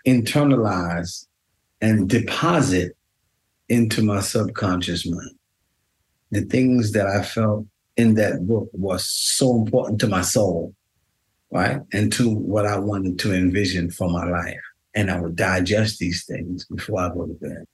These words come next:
And I would wake up. And those things would be the first things on my mind. They would be the things on my mind, the things that I remembered, um,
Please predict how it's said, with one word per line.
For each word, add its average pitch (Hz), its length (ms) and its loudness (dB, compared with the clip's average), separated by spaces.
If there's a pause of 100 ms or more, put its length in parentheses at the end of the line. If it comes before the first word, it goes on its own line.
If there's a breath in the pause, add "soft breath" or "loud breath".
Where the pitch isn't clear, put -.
(140)
And 90 220 -2
I - 80 -6
would 87 220 -2
wake 90 260 0
up. 113 300 -4 (160)
And 113 160 2
those 120 240 2
things 131 240 6
would 113 100 4
be 117 60 6
the 110 100 4
first 123 300 0
things 127 200 4
on 123 120 4
my 135 100 6
mind. 113 440 2 (340)
They 110 100 4
would 104 120 4
be 104 140 2
the 90 80 -6
things 110 280 2
on 110 80 4
my 107 120 2
mind, 104 260 0
the 95 40 -2
things 107 280 0
that 104 100 0
I 101 60 2
remembered, 98 720 -2
um, 92 400 -6